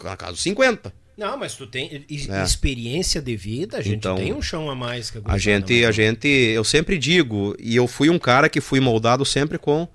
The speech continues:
Speaker 1: a, os anciões. Lá no Paraná não se fala idoso, né? Se fala o an-, o ancião, o, a
Speaker 2: Uhum.
Speaker 1: pessoa mais, mais velha, assim, a pessoa, eu não digo velho, são as pessoas que têm mais experiência.
Speaker 2: Experiência.
Speaker 1: E eu sempre quis estar perto dessa galera.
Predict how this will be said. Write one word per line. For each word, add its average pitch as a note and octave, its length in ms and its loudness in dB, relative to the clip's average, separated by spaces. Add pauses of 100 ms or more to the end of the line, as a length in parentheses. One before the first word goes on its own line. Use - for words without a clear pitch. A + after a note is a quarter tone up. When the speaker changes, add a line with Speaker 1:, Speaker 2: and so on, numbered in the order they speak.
(540)
Speaker 1:
a, B2 260 -8
os A#2 300 -2
anciões. C3+ 680 2
Lá G#2 140 -4
no G#2 80 -6
Paraná A2+ 340 -2
não B2+ 120 -4
se - 120 -8
fala A#2+ 220 0
idoso, G#2 400 4
né? F#2+ 80 -4
Se - 100 -4
fala G#2+ 220 -2
o A2 80 -2
an-, A2 220 -4
o G#2 180 -2
ancião, A2 600 2
o, F#2 300 -6 (400)
a A2 60 -8
Speaker 2:
Uhum. A#2+ 80 -10
Speaker 1:
pessoa A2 380 2
mais, A2 240 2
mais G#2+ 260 2
velha, G#2+ 380 4
assim, A2 280 -2
a A2+ 80 0
pessoa, G#2+ 320 -4
eu G#2 80 0
não A2 120 -2
digo A2+ 200 -4
velho, A2 340 0
são G#2+ 120 -6
as G2+ 60 -6
pessoas G#2+ 360 -4
que - 120 -16
têm A#2+ 180 -4
mais A#2+ 360 0
experiência. D#3 680 -2
Speaker 2:
Experiência. G#2+ 360 -6 (260)
Speaker 1:
E A#2 40 0
eu A#2 80 4
sempre E3 300 2
quis F3 160 0
estar - 160 0
perto B2 280 -2
dessa A2 280 -4
galera. F2+ 360 -6